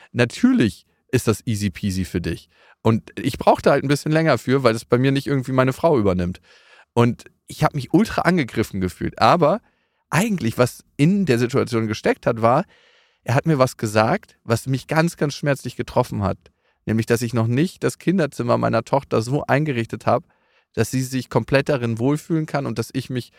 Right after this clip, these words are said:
auch damit identifiziere und sag, „Hey, das ist ein tolles Kinderzimmer.“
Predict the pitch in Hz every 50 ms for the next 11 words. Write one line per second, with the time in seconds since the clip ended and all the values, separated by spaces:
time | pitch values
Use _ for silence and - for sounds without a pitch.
0 | _ _ _ - - 113 - - - - - 120 110 123 110 117 117 117 113 113
1 | 117 117 - 110 - - 170 170 139 110 92 104 107 - 127 123 104 107 - -
2 | - 104 - - - 131 135 135 - - - 147 139 127 110 - - - 107 104
3 | 98 -